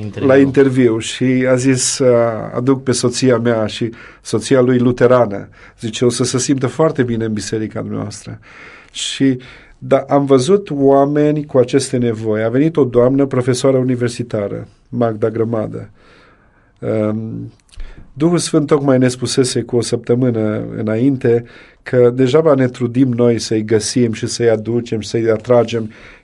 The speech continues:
Speaker 2: că El va lucra la inima
Speaker 1: Slavă
Speaker 2: acestor
Speaker 1: Domnului.
Speaker 2: oameni și, și îi va chema. Și că vor fi oameni cu nevoi, oameni cu dureri, oameni cu, și, um,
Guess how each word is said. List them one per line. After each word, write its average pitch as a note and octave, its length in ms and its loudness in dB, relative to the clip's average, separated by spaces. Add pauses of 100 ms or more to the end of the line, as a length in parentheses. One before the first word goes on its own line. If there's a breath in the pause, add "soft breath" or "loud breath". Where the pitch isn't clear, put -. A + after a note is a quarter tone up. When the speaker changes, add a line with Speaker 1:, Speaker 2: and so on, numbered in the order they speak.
Speaker 2:
că C#3+ 240 -2 (100)
El F3 200 2
va D#3+ 140 2
lucra D3 360 -2
la B2+ 160 -2
inima A2 600 -4 (400 soft breath)
Speaker 1:
Slavă - 180 -10
Speaker 2:
acestor B2+ 380 0
Speaker 1:
Domnului. A#2 240 4
Speaker 2:
oameni A2 340 0
și, A2+ 340 -8
și - 160 -8
îi A#2 60 0
va A2+ 160 -2
chema. A2 480 -6 (420 loud breath)
Și - 160 -12
că C#3+ 120 -2
vor C#3+ 160 4
fi C#3 140 -6
oameni D3+ 380 2
cu - 160 -4
nevoi, C3 540 4
oameni B2 440 0
cu B2+ 120 -6
dureri, B2 420 2
oameni A#2+ 380 -2
cu, A#2 320 -4 (500 loud breath)
și, B2+ 540 -2 (720 loud breath)
um, A#2+ 400 -4